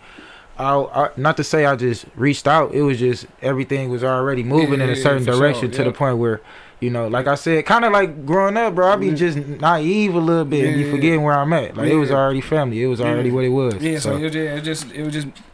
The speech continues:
Speaker 2: that
Speaker 1: Yeah.
Speaker 2: time and making the connection and shit.
Speaker 1: Yeah, it was already, it was already what it was. So,
Speaker 2: Yeah.
Speaker 1: um,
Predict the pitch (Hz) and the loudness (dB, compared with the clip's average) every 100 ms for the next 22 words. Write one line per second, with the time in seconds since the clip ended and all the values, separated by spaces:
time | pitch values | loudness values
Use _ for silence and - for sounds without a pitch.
0 | - - 139 143 175 165 156 147 156 151 | -20 -10 -6 -2 0 2 0 -2 -2 -4
1 | 143 147 170 165 143 135 135 123 101 92 | -4 -2 -4 -4 -6 -4 0 0 -2 -6
2 | 104 123 117 120 120 120 113 120 110 110 | -4 -2 0 0 0 0 0 0 0 0
3 | 113 113 113 113 113 110 90 - 104 87 | 0 0 0 -2 -2 -2 -4 -6 -6 -8
4 | - - - - - - - - - 151 | -14 -20 -20 -20 -20 -20 -20 -20 -6 -4
5 | 101 92 | -2 -6